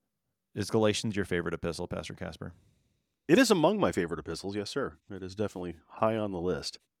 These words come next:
Speaker 1: You strike me like a Galatians guy.
Speaker 2: Yeah, I'm, I'm not surprised by that. <laughs>
Speaker 1: That's good. Yeah, yeah. We've, we've talked about that at, uh,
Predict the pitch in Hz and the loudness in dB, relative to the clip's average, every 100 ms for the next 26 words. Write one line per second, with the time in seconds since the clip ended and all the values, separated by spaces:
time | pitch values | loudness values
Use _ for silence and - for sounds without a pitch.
0 | _ _ _ _ _ _ - 127 120 123 | _ _ _ _ _ _ -10 -6 2 4
1 | 113 98 85 80 82 73 71 - - 60 | 4 2 -4 -4 -8 -10 -8 -12 -14 -16
2 | 50 _ _ _ _ _ _ _ _ _ | -18 _ _ _ _ _ _ _ _ _
3 | 98 80 85 87 67 85 87 80 - - | 2 2 0 -4 -4 -4 -4 -4 -6 -8
4 | 78 76 - 69 64 127 - _ _ _ | -8 -8 -10 -12 -10 -12 -14 _ _ _
5 | _ _ _ _ _ - _ - _ _ | _ _ _ _ _ -20 _ -20 _ _
6 | _ - 165 - 180 123 - - - 151 | _ -12 -12 -2 0 0 -8 -2 4 4
7 | - 156 165 160 170 - 143 160 160 156 | 2 4 8 8 8 4 2 4 6 4
8 | 143 127 131 120 104 - 113 | 6 4 6 4 2 0 -2